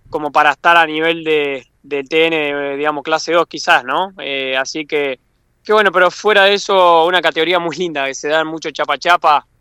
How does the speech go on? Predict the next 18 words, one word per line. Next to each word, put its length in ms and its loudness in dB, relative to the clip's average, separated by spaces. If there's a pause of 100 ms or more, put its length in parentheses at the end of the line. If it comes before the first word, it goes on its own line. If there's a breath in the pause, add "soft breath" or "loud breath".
(160)
estilo 600 -2
Argentina, 720 -4
y, 240 -12 (400)
y 120 -8
eso 200 -6
realmente 360 -6
está 120 -8
muy 160 -10
lindo, 220 -8
se 160 -10
dan 140 0
unas 120 -6
carreras 540 -8
espectaculares, 760 -4
mucha 300 -8
succión, 480 -4
mucho 220 -12
sobrepaso, 720 -6